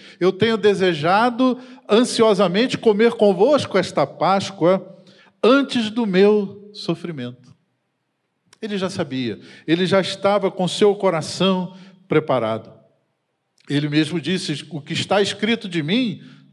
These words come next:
terá cumprimento, vai acontecer." Então, queridos, as alegrias, as bênçãos,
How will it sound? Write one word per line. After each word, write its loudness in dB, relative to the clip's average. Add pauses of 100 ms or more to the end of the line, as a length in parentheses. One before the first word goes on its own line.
terá 4
cumprimento, -8 (460)
vai 0
acontecer." -8 (960)
Então, 0
queridos, -6 (1120)
as -2
alegrias, -2 (260)
as -6
bênçãos, -2